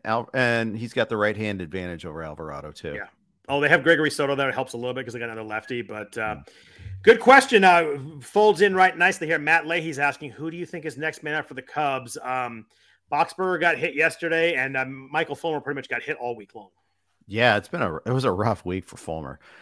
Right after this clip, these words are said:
Speaker 1: Um, it, you know, all along, you know, like, Sarah Sanchez, I had her on the, uh, RotoWire podcast preseason, you know, and she goes, "You know, there's not gonna be one guy." And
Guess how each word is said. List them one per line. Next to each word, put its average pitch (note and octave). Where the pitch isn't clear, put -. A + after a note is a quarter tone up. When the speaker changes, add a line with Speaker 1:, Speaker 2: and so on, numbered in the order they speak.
Speaker 1:
Um, A#2+
it, D#3+
you G3+
know, G#3+
all A#3
along, F#3
you B2
know, B2
like, A2+
Sarah D#3
Sanchez, C3
I G#2+
had A2+
her A2+
on G#2+
the, G2+
uh, G2
RotoWire G2
podcast F#2+
preseason, E2+
you F#2
know, D#2+
and D#2
she -
goes, D#2
"You G#2+
know, G#2
there's G#2
not A2
gonna A#2+
be A2+
one D2
guy." -
And F2+